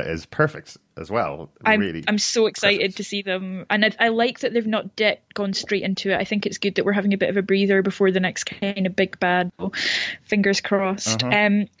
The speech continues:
Speaker 2: there are two upcoming events that I wondered if you had any thoughts on regarding comic book bits that might take place. The first is probably the less traumatic to speak about, which is Maggie. It looks like Maggie's going to see Negan.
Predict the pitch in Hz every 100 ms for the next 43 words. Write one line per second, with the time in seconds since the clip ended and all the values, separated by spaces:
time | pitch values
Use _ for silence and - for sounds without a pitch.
0 | - 247 247 240 - 302 320 277 - 262
1 | 240 214 196 190 180 - 202 196 196 196
2 | 202 202 - 190 185 - - _ _ _
3 | _ - 196 196 208 202 196 196 - 196
4 | 190 190 190 190 185 185 - 196 175 185
5 | - 185 - 160 190 170 - 196 - 165
6 | 185 - - - - - 214 269 277 -
7 | 247 - 226 208 208 202 190 190 170 -
8 | - _ _ - 190 190 185 165 - 202
9 | - 208 190 185 - - - 196 196 190
10 | 120 - 202 202 226 254 247 196 220 240
11 | 269 208 233 233 226 220 202 - 208 220
12 | 208 92 -